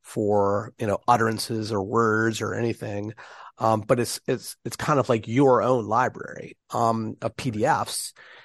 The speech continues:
And it's also citations and all this. Well, I have the library, but I don't have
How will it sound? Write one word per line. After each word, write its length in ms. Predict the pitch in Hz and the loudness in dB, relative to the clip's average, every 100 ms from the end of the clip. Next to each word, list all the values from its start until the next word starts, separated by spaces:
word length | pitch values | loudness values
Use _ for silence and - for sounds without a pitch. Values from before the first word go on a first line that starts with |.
| - | -6
And 160 | - 131 | 2 2
it's 160 | 131 | 4
also 340 | 131 113 117 104 | 4 4 2 -2
citations 840 | - - - 156 139 - 123 120 | -4 -10 0 2 2 -2 -4 -4
and 80 | 120 | -4
all 160 | 104 110 | -2 0
this. 300 | 110 110 - - - | -2 -6 -10 -16 0
Well, 80 | - | 4
I 20 | |
have 100 | 208 | 6
the 60 | 110 | 6
library, 540 | 107 175 117 87 113 - | 4 4 2 -4 -8 -6
but 100 | 139 | -2
I 100 | 165 | 2
don't 140 | 120 | 0
have 220 | 104 117 | -2 -8